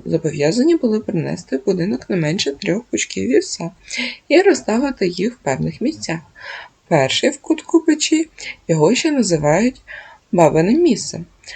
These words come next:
другий у світлиці, третій у сінях. За повір'ям, овес не пропускає в будинок чи нечисту силу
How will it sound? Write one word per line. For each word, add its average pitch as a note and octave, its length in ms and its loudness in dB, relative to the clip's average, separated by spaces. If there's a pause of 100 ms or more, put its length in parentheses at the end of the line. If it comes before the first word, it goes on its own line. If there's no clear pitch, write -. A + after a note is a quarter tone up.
(200)
другий D#3+ 380 2
у F#3 40 0
світлиці, - 640 0
третій D3+ 440 -2
у A#3+ 60 0
сінях. - 400 -2 (720)
За E3+ 160 4
повір'ям, G#3 640 4
овес G#3 340 0
не D#4 80 2
пропускає A3+ 640 0
в D#4 80 -6
будинок G#3+ 480 0
чи - 160 -6
нечисту E3 540 -6
силу F3 400 -6